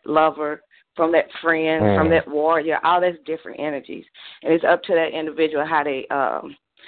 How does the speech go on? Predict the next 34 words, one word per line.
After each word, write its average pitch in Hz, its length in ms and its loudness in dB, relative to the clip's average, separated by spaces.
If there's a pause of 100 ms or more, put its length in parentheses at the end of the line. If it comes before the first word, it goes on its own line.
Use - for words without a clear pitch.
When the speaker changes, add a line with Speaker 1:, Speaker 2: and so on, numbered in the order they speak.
(260)
Speaker 1:
operate 185 400 8
in 185 80 -4
them 180 220 -2
energies. 185 480 -2 (520)
But 151 340 2
Speaker 2:
Mm. 101 380 0
Speaker 1:
my 175 380 2
view 196 360 -4 (500)
or 165 100 2
how, 160 320 2 (120)
how - 200 0
I 165 240 2
see 180 140 -8
myself, 190 580 0 (800)
I'm 190 220 4
a, 170 180 0 (380)
you 214 100 -2
know, 214 80 2
I'm, 190 240 2
I'm, 190 140 0
I'm 180 140 2
always 202 380 2
be 180 140 -6
a 156 80 0
mother 170 340 0 (100)
to 180 60 -8
my 156 160 -2
kid, 170 420 -4 (540)
you - 160 0
know, 170 340 4
Speaker 2:
Mm-hmm. 95 360 -4
Speaker 1:
but 156 320 0 (1300)
that's 185 300 4
him, 175 400 -6